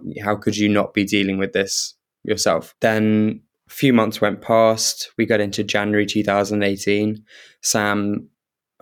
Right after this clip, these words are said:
to be honest, actually seemed like he was getting better, um, which is obviously pretty sad looking back. Seemed like he was improving,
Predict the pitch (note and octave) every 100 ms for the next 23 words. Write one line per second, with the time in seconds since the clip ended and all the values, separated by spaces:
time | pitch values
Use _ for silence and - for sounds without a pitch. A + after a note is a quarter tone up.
0 | - - _ _ - A#2 A2 C3+ - A2
1 | - - A2 - - A2 C#3 D3 - -
2 | - G#2+ G#2+ G#2 G#2 A2+ G#2 G#2+ G#2+ G#2
3 | G2 G2 B2+ D3 _ - - - - G2+
4 | G2 G2 G2 G2 G#2+ - G#2+ G#2 G#2 G2+
5 | G2 F#2+ G#2 G2+ G2 G#2 F#2+ - G2+ G2
6 | G2 F#2+ G2 F#2+ G2 - - _ - _
7 | - C3+ C#3+ A#2 - A2+ G#2 G#2 G2 A2+
8 | A2 G#2+ G#2 G#2+ A2